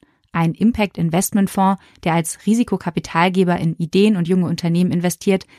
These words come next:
die eine klimapositive Wirtschaft voranbringen wollen. Das bedeutet auch, der Return on Investment, also die Rendite, steht nicht allein im Fokus,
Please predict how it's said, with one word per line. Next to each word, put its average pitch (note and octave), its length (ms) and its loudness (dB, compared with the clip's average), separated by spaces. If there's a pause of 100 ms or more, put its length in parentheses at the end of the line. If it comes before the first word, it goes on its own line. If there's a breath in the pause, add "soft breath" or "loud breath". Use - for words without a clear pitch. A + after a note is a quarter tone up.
(160 soft breath)
die D#3+ 80 -2
eine F#3 260 2
klimapositive F#3 1040 0
Wirtschaft D#3+ 420 -2
voranbringen D#3+ 520 -4
wollen. - 300 -8 (640)
Das D#3+ 140 0
bedeutet E3 380 -4
auch, F3+ 300 -2 (400 soft breath)
der E3+ 280 2
Return F3 460 0
on F3+ 100 -2
Investment, F3+ 540 -2 (400 soft breath)
also E3 220 -4
die E3 100 -4
Rendite, G3 500 -2
steht F#3 240 -2
nicht G#3 220 2
allein D#3+ 240 0
im D#3+ 80 -2
Fokus, G#3+ 480 -2